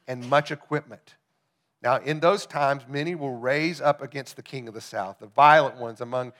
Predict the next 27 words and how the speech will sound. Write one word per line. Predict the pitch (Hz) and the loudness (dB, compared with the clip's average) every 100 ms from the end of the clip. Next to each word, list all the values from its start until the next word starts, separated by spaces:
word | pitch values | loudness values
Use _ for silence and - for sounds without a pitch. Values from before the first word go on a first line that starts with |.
| _ | _
your | _ 127 175 | _ 2 2
people | 196 143 127 135 | 2 -6 -8 -6
will | 131 127 | -4 0
also | 143 208 - 135 | 4 2 0 -6
lift | 131 127 | -6 -6
themselves | - 127 - 123 117 | -8 -14 -8 -8 -2
up | 127 135 | -2 -2
in | 127 | -4
order | 135 143 143 | -8 -6 -8
to | 139 | -12
fulfill | 151 - 147 135 | -16 -12 -6 -6
the | 117 | -8
vision, | 123 170 123 117 - _ _ - | -4 -2 -4 -12 -18 _ _ -18
but | 117 | -8
they | 123 135 | -4 -2
will | 127 | -4
fall | - 117 113 | -6 -6 -6
down. | 113 104 78 _ _ _ _ _ _ _ _ _ _ _ _ _ _ _ _ _ _ _ _ _ _ _ _ _ _ _ _ _ _ _ _ _ _ _ _ _ | -6 -10 -12 _ _ _ _ _ _ _ _ _ _ _ _ _ _ _ _ _ _ _ _ _ _ _ _ _ _ _ _ _ _ _ _ _ _ _ _ _
And | 110 98 | -20 -12
then | 131 147 107 117 147 _ _ _ | -6 -4 -6 -10 -18 _ _ _
the | 120 | -20
king | - 127 | -16 -14
of | 117 | -12
the | |
north | 123 151 127 - | -8 -6 -6 -8
will | |
come, | 110 - 143 90 | -20 -10 -10 -10